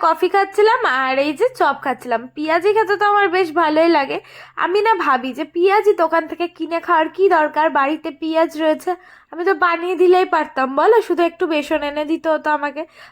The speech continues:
তা করবে না, বলে যে, "না, ওই দুই তিনটে করার জন্য তোমাকে খালি খালি অত কষ্ট করতে হবে না, ও দোকান থেকেই কিনে নিয়ে আসে।"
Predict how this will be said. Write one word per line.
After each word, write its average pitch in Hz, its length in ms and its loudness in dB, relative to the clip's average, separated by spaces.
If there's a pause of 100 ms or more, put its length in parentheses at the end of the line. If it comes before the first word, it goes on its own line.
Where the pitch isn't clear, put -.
তা 453 260 4
করবে 254 360 2
না, 220 160 0
বলে 359 320 2
যে, 403 100 4
"না, 302 260 2
ওই 311 120 2
দুই 370 240 4
তিনটে 381 320 0
করার 349 360 2
জন্য 370 240 0
তোমাকে 330 400 -4
খালি 311 280 -4
খালি 330 200 2
অত 320 280 0
কষ্ট 247 300 -8
করতে 220 300 -16
হবে 185 140 -16
না, 185 140 -20 (380)
ও 339 100 0
দোকান 339 360 0
থেকেই 330 240 -2
কিনে 262 300 -6
নিয়ে 226 160 -6
আসে।" 226 200 -8